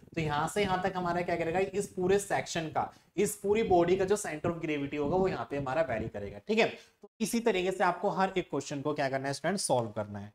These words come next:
ठीक है, इसी तरीके से आपको हर एक question को सॉल्व करना है। Next question की तरफ बढ़-, बात करेंगे moment of inertia में।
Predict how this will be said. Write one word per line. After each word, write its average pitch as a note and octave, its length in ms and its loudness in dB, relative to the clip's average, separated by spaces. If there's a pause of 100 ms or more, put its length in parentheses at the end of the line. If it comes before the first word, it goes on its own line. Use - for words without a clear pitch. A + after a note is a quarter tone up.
ठीक A3 100 0
है, - 180 2 (360)
इसी E3+ 140 0
तरीके F3 300 2
से F#3+ 100 0
आपको E3+ 220 2
हर E3 180 0
एक D#3 100 -2
question D3 260 -6
को D#3+ 120 -4
सॉल्व A#2+ 260 -4
करना G2+ 300 -10
है। G2+ 100 -6 (360)
Next F#3 260 2
question G3 240 -2
की G3 80 0
तरफ G3 200 0
बढ़-, F3+ 240 2
बात E3 260 2
करेंगे D#3 240 -2
moment E3 520 -2
of D3 240 -4
inertia - 680 -14
में। - 100 -12